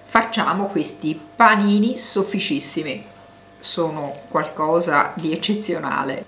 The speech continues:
Ho preparato del formaggio fresco spalmabile con del salmone affumicato e dell'erba cipollina.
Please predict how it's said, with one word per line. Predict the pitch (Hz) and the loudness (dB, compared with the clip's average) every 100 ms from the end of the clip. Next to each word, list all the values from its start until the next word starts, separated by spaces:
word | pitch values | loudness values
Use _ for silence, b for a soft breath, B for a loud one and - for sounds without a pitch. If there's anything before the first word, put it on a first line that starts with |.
| - | -4
Ho | - 202 | 2 4
preparato | - 214 208 175 180 165 | 4 4 6 6 4 0
del | 160 | -4
formaggio | - 175 175 185 175 | -2 0 2 0 -2
fresco | 180 180 - | -4 -4 -4
spalmabile | 175 - 175 175 175 196 226 247 262 269 | -4 -2 -2 2 4 4 4 4 4 2
con | - 156 | -4 -2
del | 170 - | -2 0
salmone | 185 175 170 170 | -2 -2 -2 -4
affumicato | 170 160 156 - 196 247 254 262 | -6 -8 -6 0 4 4 4 2
e | - | 2
dell'erba | 165 160 160 151 | 0 0 2 0
cipollina. | 156 156 156 151 147 135 147 147 | -2 -4 -2 0 -2 -2 -4 -6